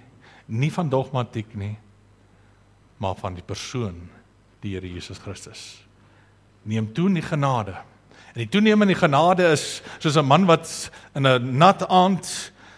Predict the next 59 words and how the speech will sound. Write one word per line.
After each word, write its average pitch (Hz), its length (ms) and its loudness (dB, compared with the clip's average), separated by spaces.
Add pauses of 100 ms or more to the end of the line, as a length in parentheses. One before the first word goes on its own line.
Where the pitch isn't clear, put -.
(140)
in 135 100 -4
die 123 120 0
veld 196 300 6
staan 185 420 4
en 131 100 0
daar 131 200 6
is 151 120 -2
'n 131 60 -4
straatlig 185 720 2 (340)
en 131 60 -4
hy 131 100 -2
staan 208 240 4
aan 190 60 4
die 175 200 0
een 208 120 4
kant 170 220 2
en 156 60 -2
hy 151 80 2
sien, 185 200 0
"Ek 160 100 -4
het 135 140 -2
bietjie 156 220 -2
modder 175 300 2
op 175 180 0
my." 165 240 -2 (800)
En 165 140 4
hoe 151 100 2
nader 208 400 6
aan 185 120 4
die 156 80 0
lig 160 200 2
beweeg, 175 380 4
hoe 160 100 0
sien 226 160 -2
hy, 190 140 4
hoe 165 60 2
meer 208 280 4
modder 170 320 4
het 160 160 2
hy - 80 4
op 185 220 2
my, 160 100 6
tot 185 200 0
hy 180 100 4
onder 214 240 6
die 185 40 4
lig 208 140 6
staan 185 160 2
en 160 60 2
hy 139 60 -4
sien, 214 160 0
"Ek 175 100 2
is, - 80 -8 (200)
ek 220 120 2
is 196 100 4
bevlek 247 400 2
van, 175 340 2 (220)
van 170 160 2
modder." 160 380 0